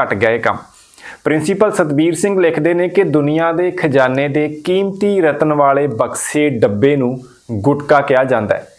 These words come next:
ਇਸੇ ਤਰ੍ਹਾਂ ਗੁਰਬਾਣੀ ਦੇ ਕੀਮਤੀ ਸ਼ਬਦ ਇਲਾਹੀ ਰਤਨ ਜਿਸ ਵਿੱਚ ਰੱਖੇ ਜਾਣ, ਉਹ ਗੁਟਕਾ ਸਾਹਿਬ ਬਣ ਜਾਂਦਾ ਹੈ। ਆਮ ਹੀ ਰਹਿਤਵੰਦ ਸਿੱਖ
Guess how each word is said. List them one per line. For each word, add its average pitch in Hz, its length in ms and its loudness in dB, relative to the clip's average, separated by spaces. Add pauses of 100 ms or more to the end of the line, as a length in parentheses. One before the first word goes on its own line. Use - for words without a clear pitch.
(340)
ਇਸੇ 170 280 4
ਤਰ੍ਹਾਂ 170 360 2
ਗੁਰਬਾਣੀ 143 560 2
ਦੇ 170 160 2
ਕੀਮਤੀ 170 560 -2
ਸ਼ਬਦ 135 340 0
ਇਲਾਹੀ 135 540 0
ਰਤਨ 123 380 0
ਜਿਸ 123 260 -2
ਵਿੱਚ 135 160 -2
ਰੱਖੇ 135 360 0
ਜਾਣ, 127 300 0 (480)
ਉਹ 151 380 0 (220)
ਗੁਟਕਾ 127 520 0
ਸਾਹਿਬ 123 320 0
ਬਣ 104 160 0
ਜਾਂਦਾ 95 280 -2
ਹੈ। - 60 -8 (420)
ਆਮ 165 240 2
ਹੀ 214 200 0
ਰਹਿਤਵੰਦ 196 540 0
ਸਿੱਖ 175 340 0